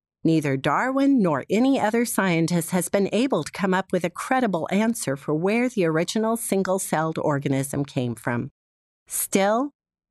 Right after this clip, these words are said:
many people cling to the idea of evolution and insist it's true. This is to be expected. Romans eight verse seven says that the carnal mind is enmity against God.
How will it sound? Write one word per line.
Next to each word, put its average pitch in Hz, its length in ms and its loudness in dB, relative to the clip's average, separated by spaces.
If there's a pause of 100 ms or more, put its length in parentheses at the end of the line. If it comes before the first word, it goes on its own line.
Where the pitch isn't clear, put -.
(140)
many 151 240 4
people 262 300 0
cling 285 380 2
to - 160 -2
the 190 120 2
idea 190 380 2
of 180 80 0
evolution 190 640 2
and 196 120 2
insist 196 720 0
it's - 220 -6
true. 151 380 0 (540)
This 262 300 2
is 285 200 0
to 294 100 2
be 269 160 4
expected. 143 640 -2 (480)
Romans 202 400 2
eight 196 240 0
verse 202 220 0
seven 175 400 2
says - 400 -2
that 156 160 -2
the 170 60 -4
carnal 262 500 2
mind 220 560 2
is 165 240 -2 (100)
enmity 185 520 0
against 143 420 -2
God. 131 340 -2